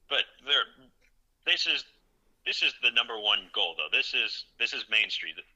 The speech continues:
F one is where you wanna be if you're a driver. And I think, I think it bugs Checo a little bit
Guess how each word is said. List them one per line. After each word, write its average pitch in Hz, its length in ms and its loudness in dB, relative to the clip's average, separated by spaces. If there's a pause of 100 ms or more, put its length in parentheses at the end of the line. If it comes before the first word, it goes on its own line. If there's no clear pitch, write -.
(140)
F 113 220 0
one 107 160 2
is 98 100 2
where 98 380 0
you 104 100 -6
wanna 98 240 2
be 92 140 2
if 87 120 -2
you're 95 140 -2
a 87 60 -8
driver. 87 400 0 (800)
And 104 320 8 (240)
I 113 80 4
think, 175 320 2
I 123 160 6
think 214 160 0
it - 160 -6
bugs 180 160 2
Checo - 320 6
a 92 160 4
little 90 240 -2
bit 85 80 2